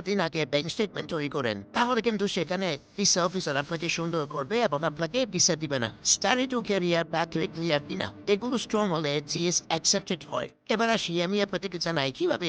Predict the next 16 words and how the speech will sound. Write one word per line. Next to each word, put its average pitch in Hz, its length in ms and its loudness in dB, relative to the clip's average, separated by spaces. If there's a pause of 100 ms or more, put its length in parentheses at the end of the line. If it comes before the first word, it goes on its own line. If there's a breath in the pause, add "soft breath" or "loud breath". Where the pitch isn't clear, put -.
(120)
স্ট্রং 214 240 2 (180)
জিএস 135 340 0
স্টেটমেন্ট 180 420 -4
কিভাবে 190 240 2 (100)
লিখবেন 160 380 -2
আপনারা। 80 320 -6 (260 soft breath)
You 233 80 2 (160)
must 254 240 2 (100)
include 151 380 -2 (200)
educational 185 640 0 (120)
history, 170 380 0 (320)
reason 165 260 -2 (120)
for 185 120 4 (180)
the 147 120 0 (420)
work 202 240 4
experience, 180 640 0